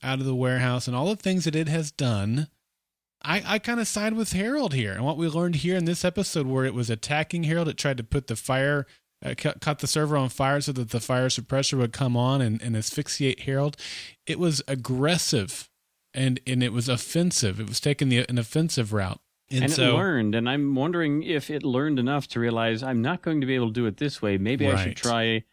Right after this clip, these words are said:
Speaker 2: a different tactic." Yeah.
Speaker 1: Exactly.
Speaker 2: Exactly.
Speaker 1: And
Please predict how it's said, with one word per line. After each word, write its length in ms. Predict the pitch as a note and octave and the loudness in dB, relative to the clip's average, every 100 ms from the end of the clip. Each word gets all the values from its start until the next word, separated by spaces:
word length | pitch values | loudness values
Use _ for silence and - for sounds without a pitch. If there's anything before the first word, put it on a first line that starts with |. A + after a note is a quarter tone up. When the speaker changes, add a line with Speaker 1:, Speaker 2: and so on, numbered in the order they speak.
| _ - | _ -4
Speaker 2:
a 100 | F#2+ | -4
different 420 | F#2+ F2 G2 G2 | -2 -2 -2 -2
tactic." 440 | F#2+ F2 - D2 _ | -2 -2 -6 -10 _
Yeah. 180 | F2+ E2 - - | -6 -6 -8 -4
Speaker 1:
Exactly. 640 | B2+ C3 A2+ A#2 A2 F#2 | -2 0 0 2 4 4
Speaker 2:
Exactly. 280 | F#2+ G2 E2+ - _ | 4 2 -6 -12 _
Speaker 1:
And 460 | E3 F#3+ C#3 B2+ | 0 2 2 0